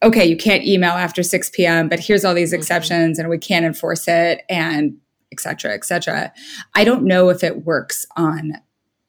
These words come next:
Speaker 1: a national level. I think that rethinking our labor laws to make room for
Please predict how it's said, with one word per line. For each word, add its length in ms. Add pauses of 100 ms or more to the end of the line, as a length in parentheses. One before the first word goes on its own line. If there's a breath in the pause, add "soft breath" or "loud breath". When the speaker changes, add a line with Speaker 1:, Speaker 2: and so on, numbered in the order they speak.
(120)
Speaker 1:
a 100
national 680
level. 460 (360 loud breath)
I 100
think 320
that 480 (1300)
rethinking 720
our 120
labor 280
laws 440 (100)
to 400 (280)
make 480
room 480
for 600